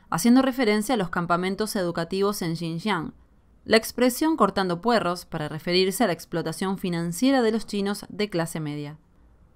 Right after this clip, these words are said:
Mencionan el amor por perros, gatos, murciélagos y civetas en una aparente alusión a la pandemia de covid diecinueve. Además, la canción menciona a Pu haciendo referencia al líder del P C H, Xi Jinping, quien se lo ha comparado físicamente con Winnie Pooh,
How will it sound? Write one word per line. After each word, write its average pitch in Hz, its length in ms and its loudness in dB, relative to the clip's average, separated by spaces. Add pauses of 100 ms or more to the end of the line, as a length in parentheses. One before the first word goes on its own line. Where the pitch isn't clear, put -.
(240)
Mencionan 240 580 4
el 190 140 4
amor 196 300 2
por 185 220 0
perros, 240 380 0
gatos, 220 480 0
murciélagos 196 680 0
y 175 40 -2
civetas 185 600 -2 (260)
en 196 160 4
una 240 160 8
aparente 233 380 2
alusión 240 400 0
a 226 60 2
la 190 120 4
pandemia 190 480 0
de 180 120 0
covid 160 220 -2
diecinueve. 160 640 -6 (720)
Además, 240 360 8
la 302 80 4
canción 220 440 2
menciona 226 420 2
a 233 80 -2
Pu 220 240 0
haciendo 214 380 0
referencia 226 580 0
al 190 100 2
líder 190 320 0
del 165 220 0
P 175 100 -8
C 180 120 -6
H, 226 260 0
Xi 180 200 -6
Jinping, 190 540 -2 (320)
quien 220 220 4
se 220 100 0
lo 214 100 6
ha 208 60 2
comparado 220 520 4
físicamente 247 720 0
con 185 240 2
Winnie 170 240 -2
Pooh, 226 320 -2